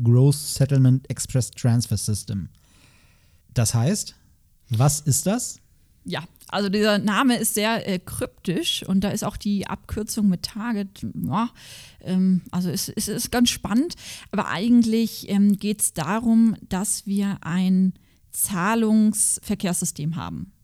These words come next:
Speaker 2: Also ein Zahlungsverkehrssystem, über das nationale und grenzüberschreitende Zahlungen in Zentralbankgeld schnell und endgültig abgewickelt werden können.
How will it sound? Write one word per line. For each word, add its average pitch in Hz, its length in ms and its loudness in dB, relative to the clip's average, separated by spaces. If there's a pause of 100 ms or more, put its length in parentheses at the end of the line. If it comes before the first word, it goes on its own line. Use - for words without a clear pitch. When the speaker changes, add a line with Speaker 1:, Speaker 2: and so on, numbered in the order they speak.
(140)
Speaker 2:
Also 170 300 -4
ein - 180 -4
Zahlungsverkehrssystem, 240 1160 -2 (420)
über 208 240 0
das 208 280 -2
nationale 208 1000 -2
und 208 460 2
grenzüberschreitende 196 1000 -2
Zahlungen 269 720 -4 (160)
in 240 240 4
Zentralbankgeld 196 920 -4 (260)
schnell 196 400 0
und - 220 -4
endgültig 180 560 -4
abgewickelt 156 540 -8
werden 156 260 -8
können. - 320 -12